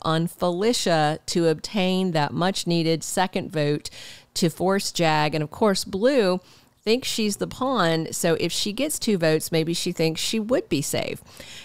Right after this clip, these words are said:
Meanwhile, Felicia has been upstairs chatting with JAG and throwing the other ladies under the bus.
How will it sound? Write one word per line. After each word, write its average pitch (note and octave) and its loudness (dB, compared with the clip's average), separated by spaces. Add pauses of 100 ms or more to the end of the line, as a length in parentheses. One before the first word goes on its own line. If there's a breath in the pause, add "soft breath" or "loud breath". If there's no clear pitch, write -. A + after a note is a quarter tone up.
(140 loud breath)
Meanwhile, F3 4
Felicia G#3 2
has F3+ -2
been E3+ 0
upstairs D3+ 2
chatting C#4 2
with C4 2
JAG C#3 2
and D#3 0
throwing F3+ 4
the F3 0
other D#3 2
ladies D3+ 2
under C#3 2
the D3 0
bus. G#3+ 2